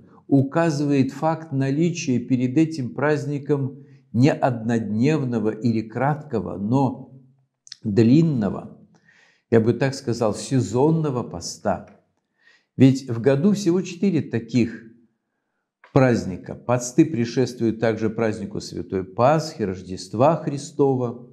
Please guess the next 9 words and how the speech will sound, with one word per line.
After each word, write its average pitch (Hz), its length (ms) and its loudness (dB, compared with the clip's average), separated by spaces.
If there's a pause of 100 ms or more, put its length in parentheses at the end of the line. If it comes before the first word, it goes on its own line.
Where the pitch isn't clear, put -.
(200)
и 117 100 0
Успения 143 800 2
Пресвятой 120 640 -4
Богородицы. - 880 -10 (1700)
И 139 80 8
если 160 440 6
сказать 135 720 -2
образно, 104 760 -2 (760)
то, 143 640 2